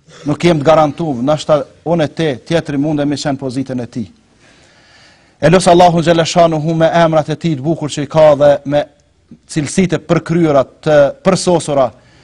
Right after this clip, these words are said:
që t'ju ndihmon këtyne, po dhe të gjithë personave tjerë, Allahu ju ndihmoft. Allahu i shëroft të smurët ton, i furnizoft të varfërit ton, dhe i qetësoft edhe i stabilizoft ata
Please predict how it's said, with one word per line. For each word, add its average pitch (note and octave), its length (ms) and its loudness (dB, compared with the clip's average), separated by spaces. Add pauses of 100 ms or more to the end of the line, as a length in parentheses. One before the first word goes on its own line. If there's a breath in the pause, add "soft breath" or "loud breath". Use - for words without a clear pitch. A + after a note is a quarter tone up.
(260 soft breath)
që E3+ 160 -2
t'ju E3 180 -2
ndihmon D3+ 440 0
këtyne, E3+ 420 0 (300 loud breath)
po D3+ 140 2
dhe E3 120 0
të E3 160 -2
gjithë G#3 200 -2
personave E3 600 0
tjerë, E3+ 320 -2
Allahu D3+ 400 2
ju C#3 80 -4
ndihmoft. C#3 560 -4 (720 loud breath)
Allahu E3+ 400 4
i D#3 80 -2
shëroft E3+ 460 0
të D3+ 100 -6
smurët D#3+ 400 -4
ton, D3+ 240 2 (560 loud breath)
i E3 160 -2
furnizoft D#3+ 680 0
të C#3 100 -4
varfërit D3 520 2
ton, D#3 280 2 (1000 soft breath)
dhe D3 260 2
i F3 100 2
qetësoft - 840 -2
edhe F3 160 2
i E3+ 80 2
stabilizoft D#3+ 840 0
ata D#3 460 2